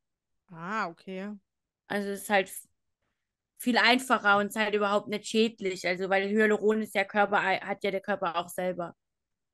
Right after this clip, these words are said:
Speaker 1: Ja.
Speaker 2: Mhm.
Speaker 1: Okay, also das, was ich jetzt so gehört hab über Nebenwirkungen von Brustimplantate, fand ich
Speaker 2: Ja.
Speaker 1: schon,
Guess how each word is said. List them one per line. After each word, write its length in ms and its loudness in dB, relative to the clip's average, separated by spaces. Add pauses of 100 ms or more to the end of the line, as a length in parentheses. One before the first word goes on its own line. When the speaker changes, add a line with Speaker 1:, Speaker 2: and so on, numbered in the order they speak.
(140)
Speaker 1:
Ja. 260 -8 (1000)
Speaker 2:
Mhm. 140 -12
Speaker 1:
Okay, 140 -2
also 220 0
das, 200 -4
was 140 -2
ich 60 -8
jetzt 180 -14
so 100 -6
gehört 280 -4
hab 140 -4
über 360 -4 (340)
Nebenwirkungen 800 -4
von 300 -6
Brustimplantate, 1120 -2
fand 280 -4
ich 60 -2
Speaker 2:
Ja. 60 -6
Speaker 1:
schon, 420 -4